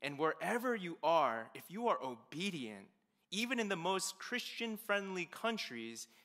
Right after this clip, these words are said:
you will find your life to be hard. Why did Jesus suffer so much?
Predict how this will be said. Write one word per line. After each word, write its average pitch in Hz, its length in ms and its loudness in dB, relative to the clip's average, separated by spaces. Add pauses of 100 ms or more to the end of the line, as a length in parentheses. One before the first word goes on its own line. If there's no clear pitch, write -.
(100)
you 131 160 -6
will 135 160 -2
find 110 300 -2
your 101 100 -6
life 92 280 -12
to - 80 -16
be 95 120 -18
hard. - 180 -18 (2750)
Why 120 200 4
did 143 120 -2
Jesus 143 360 -4
suffer 147 340 -4
so 160 200 -8
much? 170 520 -6